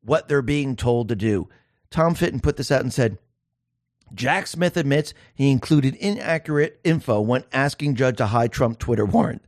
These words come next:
I mean, really? How much more corrupt do they have to make it until everyone sees it?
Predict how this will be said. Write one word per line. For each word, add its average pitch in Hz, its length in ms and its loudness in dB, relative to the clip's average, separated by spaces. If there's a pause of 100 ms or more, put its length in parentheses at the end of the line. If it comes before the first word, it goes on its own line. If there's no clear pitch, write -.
(300)
I 151 100 0
mean, 151 240 -2
really? 165 480 2 (200)
How 156 160 -6
much - 320 -8
more 165 180 0
corrupt - 500 -2 (200)
do 131 100 -4
they 123 140 -2
have 135 240 -4
to 123 100 -2
make 143 240 -2
it 131 100 -10
until 120 240 -4
everyone 117 460 -4
sees 123 320 -4
it? 87 100 -4